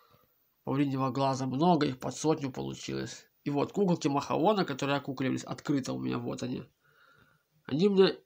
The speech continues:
зелёные. Одна только была такая тёмная, коричневая, с, с белым, и то она вылупилась. И вот, и что я хочу сказать. Ну, во-первых, вчера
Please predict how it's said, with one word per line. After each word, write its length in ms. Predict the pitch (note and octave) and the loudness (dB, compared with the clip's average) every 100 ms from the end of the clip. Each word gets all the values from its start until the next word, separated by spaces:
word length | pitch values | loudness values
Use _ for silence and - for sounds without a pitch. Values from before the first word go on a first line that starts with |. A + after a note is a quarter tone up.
| - | -4
зелёные. 800 | C3+ D#3 F3 D#3+ C3+ B2 C3 - _ - | 4 6 8 6 4 0 -6 -14 _ -2
Одна 320 | F3 F3+ D#3 | 4 6 4
только 180 | C3 C3+ | 2 -4
была 200 | C#3+ D3 | -4 -4
такая 340 | C3 C3+ C#3+ | -4 -4 -2
тёмная, 540 | - G#3 G#3 F#3 E3 | 4 6 6 4 4
коричневая, 640 | - D#3 D#3 - C#3+ D3 C#3+ | 2 0 0 0 -2 0 -2
с, 120 | - | -4
с 260 | - G2+ | -12 -8
белым, 400 | B2+ C3+ D3+ D3 | -2 0 2 0
и 60 | - | -2
то 140 | - | -2
она 160 | C3+ B2+ | 0 0
вылупилась. 640 | B2+ F3 F3+ D#3 D3+ D3 - - - - _ _ _ _ _ _ _ _ _ _ - | 2 4 4 2 -2 -2 -10 -20 -20 -20 _ _ _ _ _ _ _ _ _ _ -2
И 80 | D#3+ | 0
вот, 300 | C#3+ C#3+ - | 2 -2 -2
и 260 | - D3 | -2 -2
что 220 | C#3 - E3 | -2 0 0
я 240 | C#3 - - | 0 -4 -14
хочу 420 | - C3 C#3 B2+ _ - - - - - | -12 -6 -6 -6 _ -20 -20 -20 -20 -20
сказать. 480 | - - C3+ C3 B2+ | -12 -4 0 2 2
Ну, 80 | F#3+ | 2
во-первых, 680 | F#3+ - F#3+ E3+ D3 - - _ _ - - _ | 2 4 4 4 2 -4 -16 _ _ -20 -20 _
вчера 500 | - C#3+ E3+ G#3 - | -6 4 6 6 2